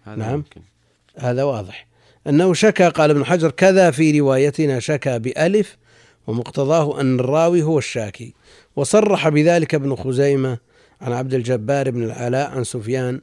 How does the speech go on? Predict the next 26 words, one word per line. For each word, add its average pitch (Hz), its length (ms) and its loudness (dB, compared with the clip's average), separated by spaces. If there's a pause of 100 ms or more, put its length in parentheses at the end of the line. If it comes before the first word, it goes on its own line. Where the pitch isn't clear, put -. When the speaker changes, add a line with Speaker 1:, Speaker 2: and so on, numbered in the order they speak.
(440)
Speaker 2:
ولفظه 160 760 -2
عن 131 140 -6
عمه 131 440 0
عبد 120 200 -4
الله 123 240 -4
بن 120 180 -4
زيد 151 260 -2
قال: 123 300 -6
"سألت 175 480 -4
رسول 120 500 -4
الله 110 360 -8
صلى 110 200 -12
الله 107 260 -12
عليه 110 120 -14
وسلم 165 480 -8
عن 147 220 0
الرجل". 120 520 -4 (1500)
نعم. 123 300 -6 (1200)
ظهر 127 540 -2
المقصود 120 400 -12
Speaker 1:
صحيح. 90 140 -16
Speaker 2:
هنا 110 220 -18
في 131 140 -8
رواية 120 200 -2
ابن 110 160 -10
خزيمة. 104 400 -14